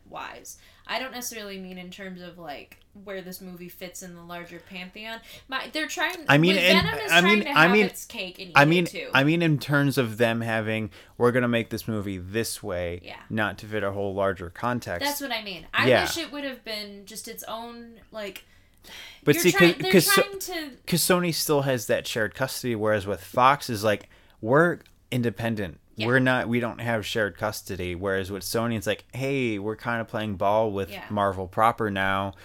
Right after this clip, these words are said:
Speaker 2: so we might share our toys. So we gotta
Speaker 1: It's
Speaker 2: play on their level."
Speaker 1: I
Speaker 2: So they gotta
Speaker 1: Yeah.
Speaker 2: tone it down creatively.
Speaker 1: I don't know,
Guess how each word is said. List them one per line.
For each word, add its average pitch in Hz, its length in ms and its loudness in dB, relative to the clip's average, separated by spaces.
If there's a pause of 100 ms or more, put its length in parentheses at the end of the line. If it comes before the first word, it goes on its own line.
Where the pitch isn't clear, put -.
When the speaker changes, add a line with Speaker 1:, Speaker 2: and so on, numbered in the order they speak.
(260)
Speaker 2:
so 101 540 2 (140)
we 104 260 -2
might 101 460 -2 (120)
share 98 300 -2
our 92 220 0 (100)
toys. 90 540 -4
So 90 880 -2 (560)
we 101 160 -4
gotta 104 240 2
Speaker 1:
It's 98 100 -6
Speaker 2:
play 113 180 2
on 101 120 0
their 95 180 -2
level." 95 480 -2
Speaker 1:
I 320 400 -10 (720)
Speaker 2:
So 107 300 -2
they 107 180 0
gotta 104 460 0
Speaker 1:
Yeah. 190 100 -12
Speaker 2:
tone 113 240 0
it 98 100 -2
down 101 240 -4
creatively. 92 840 -6
Speaker 1:
I 285 100 -12
don't 311 260 -14
know, 277 440 -12